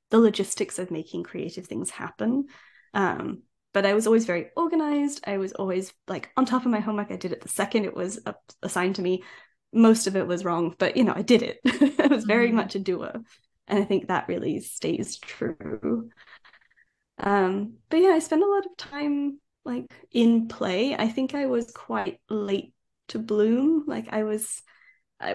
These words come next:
Speaker 1: you know, living with much younger siblings, and I really kept my sense of childhood and wonder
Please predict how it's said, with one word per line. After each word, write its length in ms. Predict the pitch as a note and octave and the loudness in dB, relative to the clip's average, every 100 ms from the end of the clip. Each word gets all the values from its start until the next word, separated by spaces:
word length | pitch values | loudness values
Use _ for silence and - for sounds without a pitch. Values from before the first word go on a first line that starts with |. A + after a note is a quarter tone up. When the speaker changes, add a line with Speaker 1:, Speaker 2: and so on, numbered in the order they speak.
| - | -4
Speaker 1:
you 180 | - A3 | 0 2
know, 200 | F3 - | 0 -2
living 340 | G#3+ G#3 G#3 | 0 2 2
with 140 | F#3+ F#3+ | 0 0
much 280 | - - | -2 -4
younger 240 | F3+ - - | -6 -6 -4
siblings, 520 | - B3 B3 A#3+ A3+ | -2 0 2 0 -2
and 140 | - | -2
I 60 | G3+ | 0
really 300 | G3+ G#3 G3+ | 2 2 0
kept 440 | G#3 - - - | -4 -12 -12 -8
my 100 | G3 | -6
sense 360 | F#3 F#3 F3+ - | -4 -4 -6 -6
of 120 | F3+ | -12
childhood 680 | - - F#3 F3 - G3 F3+ | -12 -8 -6 -6 -6 -6 -4
and 200 | F#3 F3+ | -4 -4
wonder 540 | F3+ F3 E3+ E3 D3+ | -2 0 0 0 -2